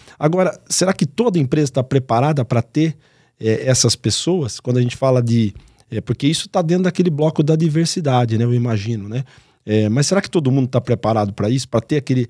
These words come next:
aquele profissional, aquela pessoa que vai ao tempo? Porque isso incomoda, né? Muitas vezes você não quer sair, a empresa também não quer sair da sua zona de conforto ali, do pensamento, né?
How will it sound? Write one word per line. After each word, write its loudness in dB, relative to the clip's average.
aquele -2
profissional, 0
aquela 0
pessoa -2
que -8
vai 0
ao 2
tempo? -2
Porque -8
isso -2
incomoda, 2
né? 2
Muitas 2
vezes 0
você 0
não 2
quer 0
sair, 2
a 4
empresa 0
também 2
não 2
quer 0
sair 2
da 2
sua 0
zona 0
de 0
conforto -2
ali, 0
do -8
pensamento, -2
né? 0